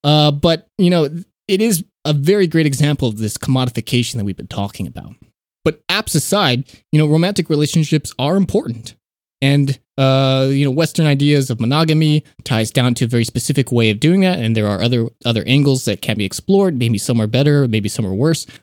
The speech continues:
But it's an important part of not feeling lonely, because a romantic relationship can become part of that greater support system. It can become a, a family relationship, depending on your definition of family. And you can have all these other areas,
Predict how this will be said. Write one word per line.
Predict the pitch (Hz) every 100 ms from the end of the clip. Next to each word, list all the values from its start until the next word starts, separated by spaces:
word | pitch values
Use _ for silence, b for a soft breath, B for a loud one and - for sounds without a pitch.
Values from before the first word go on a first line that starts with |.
| B
But | 160
it's | 180 220
an |
important | 190 208 208 170 - _ -
part | 233 165 - b b 110
of | 123
not | 123 113
feeling | 147 143 135
lonely, | 151 190 95
because | 98 - 113
a | 110
romantic | 117 135 135 135
relationship | 131 117 123 117 110 - _ -
can | 139 139
become | 131 - 117 110
part | 123 117
of | 107
that | 107
greater | - 120 123 117 117 -
support | - - 180 131
system. | 147 - 147 131
It | -
can | 107
become | 104 98 95
a, | - -
a | 104
family | - 123 139 147
relationship, | 131 127 123 - 117 127 120 - b _ _ - - -
depending | - 110
on | 110
your | 107
definition | 104 101 110 - -
of | -
family. | 131 143 143 139 _ _ _ _ 165
And | 165 -
you | 156
can | 143 160
have | 160
all | 160
these | 147
other | 180 147
areas, | 175 180 139 135